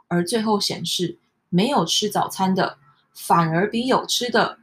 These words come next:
轻了一点二磅，也就是相当于三公斤左右。诶，明明都是差不多研究的主题，怎么一个没有吃早餐反而轻了一点二磅，而另外一边却说有吃早餐的会比较轻呢？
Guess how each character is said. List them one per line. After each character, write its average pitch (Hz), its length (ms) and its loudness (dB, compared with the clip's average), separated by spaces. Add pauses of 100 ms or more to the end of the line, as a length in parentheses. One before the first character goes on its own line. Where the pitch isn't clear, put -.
(440)
轻 - 440 2
了 247 120 2
一 226 80 -2
点 175 200 -4
二 175 200 2
磅， - 300 0 (300)
也 165 100 2
就 180 100 -2
是 190 120 0
相 202 200 4
当 202 200 4
于 - 20 6
三 214 320 2
公 214 160 2
斤 202 220 0
左 - 180 -4
右。 - 240 -8 (680)
诶， - 260 0 (400)
明 254 180 -2
明 339 160 0
都 339 100 2
是 349 120 -2
差 277 200 2
不 247 80 -6
多 240 140 0
研 175 180 2
究 247 140 0
的 208 100 0
主 165 220 -4
题， - 360 -18 (320)
怎 202 140 2
么 220 120 4
一 277 80 -2
个 302 100 2
没 269 80 -2
有 247 140 2
吃 226 200 2
早 202 220 0
餐 185 340 0
反 147 140 -2
而 143 160 -2
轻 269 320 -4
了 214 160 0
一 202 100 -2
点 175 220 -4
二 160 220 0
磅， - 240 2 (640)
而 190 140 2
另 277 240 -2
外 226 200 4
一 220 60 0
边 190 260 0
却 202 160 -2
说 185 380 0 (400)
有 175 180 2
吃 285 180 -4
早 208 220 2
餐 185 240 0
的 175 160 -2
会 190 120 -2
比 170 80 -8
较 165 140 -8
轻 202 300 -2
呢？ 202 200 -6